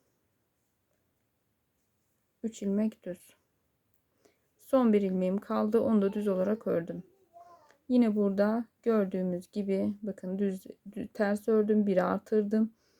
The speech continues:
Bir, iki, üç ilmeğimi beraber düz olarak ördüm. Bir artırdım. Kenar ilmeklerimi de ters olarak örüyorum. Bakın şöyle ara modelimiz de oluşuyor arkadaşlar.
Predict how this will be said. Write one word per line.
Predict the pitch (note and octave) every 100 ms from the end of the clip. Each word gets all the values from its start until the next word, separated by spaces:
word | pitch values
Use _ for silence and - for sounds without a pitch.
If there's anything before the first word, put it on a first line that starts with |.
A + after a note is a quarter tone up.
| _ _ -
Bir, | A3 F#3+
iki, | F3 - - -
üç | - A#3+ A3+
ilmeğimi | A3 G3+ F#3+ F#3
beraber | G3 F#3+ F#3 F#3+ G3
düz | G3+ G#3
olarak | F#3+ F#3 G3+ -
ördüm. | F3+ E3+ F#3 - _ _ G#3
Bir | G3+
artırdım. | G3 G3+ G3+ A3 G#3+ A3 A3+ - _ _ _ _ _ _
Kenar | - A#3+ G3+
ilmeklerimi | G3+ G3+ G3 F#3 G3 F#3 F#3 F#3+
de | G#3+ G#3+ _ _
ters | - F#3 F3+ F#3
olarak | F3+ F#3 G3+ F#3+
örüyorum. | E3 D3+ D#3+ F3 _ _ _ _ _ _ _ _ _ _ _ _ _ -
Bakın | G3+ G3+ G3 G#3 G#3+
şöyle | - G3 F3+ F#3 F#3+ -
ara | G3
modelimiz | F#3+ F#3+ F#3 F3+ F3+ -
de |
oluşuyor | - G3 G3+ - G#3 G3
arkadaşlar. | G3 F#3+ F#3+ - G#3 A3 -